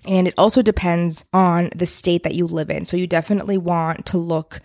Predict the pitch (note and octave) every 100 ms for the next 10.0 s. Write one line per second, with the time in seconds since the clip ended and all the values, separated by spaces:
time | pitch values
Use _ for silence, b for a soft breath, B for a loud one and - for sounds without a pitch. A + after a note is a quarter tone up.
0 | - E3 - - F3+ F3 E3 D#3+ F3 D4
1 | E4+ G3+ F3 E3 F3 F3 F3 E3+ - D#3+
2 | E3+ E3+ - E3 - E3+ E3 E3 E3+ E3+
3 | E3 - D#3+ - - - D3+ D#3+ E3 B3+
4 | C#4 - F3 D#3+ E3+ E3+ E3 D3+ - E3+
5 | D3+ - D3+ D#3+ - D3+ D3 D3 - -
6 | E3 D#3 - E3 E3 D#3 - - A3+ G#3+
7 | G3 - D#3 C3+ - - - - - _
8 | - A3+ - F#3 G#3 A3+ G3 F#3 - F3
9 | E3 - - D#3+ D#3 D#3 D#3+ D#3+ D#3